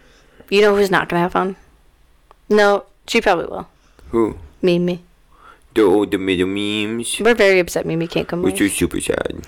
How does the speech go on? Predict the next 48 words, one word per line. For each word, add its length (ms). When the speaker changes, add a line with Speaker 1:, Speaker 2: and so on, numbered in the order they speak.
Speaker 1:
It 80
is, 280
but 420
Speaker 2:
If 120
we 60
had 80
a 40
private 300
jet, 180
we 100
could 140
take 200
her. 220
Speaker 1:
I 140
know. 300
But 120
Kayla's 280
gonna 160
take 180
good 160
care 240
of 80
her. 240
Speaker 2:
I'm 120
gonna 20
Speaker 1:
She's 40
Speaker 2:
be 80
Speaker 1:
gonna 100
Speaker 2:
honest 160
Speaker 1:
have 60
Speaker 2:
with 100
you, 60
Speaker 1:
lots 60
of 60
Speaker 2:
I 40
Speaker 1:
fun. 60
Speaker 2:
don't 260
think 140
I'd 120
wanna 180
take 180
Mimi 220
to 80
Vegas. 520
I 100
wouldn't 300
do 100
it. 260